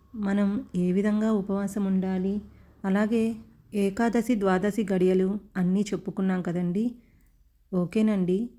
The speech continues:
మా ఈ ఛానల్ మీకు కనుక నచ్చినట్లయితే ప్లీజ్ లైక్ చేయండి, షేర్ చేయండి,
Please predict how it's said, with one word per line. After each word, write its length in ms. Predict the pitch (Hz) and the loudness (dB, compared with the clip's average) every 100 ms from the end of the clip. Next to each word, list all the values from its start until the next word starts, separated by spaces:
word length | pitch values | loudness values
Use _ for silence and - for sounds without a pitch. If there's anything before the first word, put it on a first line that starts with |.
| _ _ _ _ - | _ _ _ _ -4
మా 120 | 190 | 0
ఈ 140 | 190 | 0
ఛానల్ 480 | 196 196 180 196 247 | -2 -2 0 2 2
మీకు 240 | 233 202 196 | 2 0 0
కనుక 280 | 196 190 | -2 0
నచ్చినట్లయితే 840 | 208 185 - 202 196 185 180 202 240 - _ _ _ | -2 -4 -4 -6 -2 -4 -2 -4 -4 -6 _ _ _
ప్లీజ్ 320 | 202 226 233 | 2 2 2
లైక్ 400 | 196 185 185 - | 0 0 -2 -2
చేయండి, 380 | 202 196 190 208 | -2 0 0 0
షేర్ 440 | - 175 185 185 | 0 0 0 0
చేయండి, 420 | 202 190 185 208 | 0 2 2 0